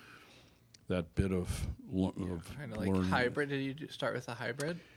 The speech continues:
Speaker 2: Or
Speaker 1: Yeah, we
Speaker 2: yeah.
Speaker 1: started with a lofted wood and, uh,
Speaker 2: Yeah.
Speaker 1: you know, and just, uh,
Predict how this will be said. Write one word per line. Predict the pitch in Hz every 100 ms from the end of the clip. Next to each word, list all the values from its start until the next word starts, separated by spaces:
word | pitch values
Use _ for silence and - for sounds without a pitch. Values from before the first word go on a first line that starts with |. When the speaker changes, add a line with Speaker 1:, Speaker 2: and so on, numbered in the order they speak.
| - - - -
Speaker 2:
Or | 117
Speaker 1:
Yeah, | 117 135 117
we | 117
Speaker 2:
yeah. | 110
Speaker 1:
started | - 117 117
with | 110 107
a |
lofted | 104 101 101 107 - 92
wood | 95 104 117 127
and, | 98 95 92
uh, | 95 95 92
Speaker 2:
Yeah. | 82 - - 101
Speaker 1:
you |
know, | 101 98
and | 104 98
just, | 92 101 - -
uh, | 107 101 98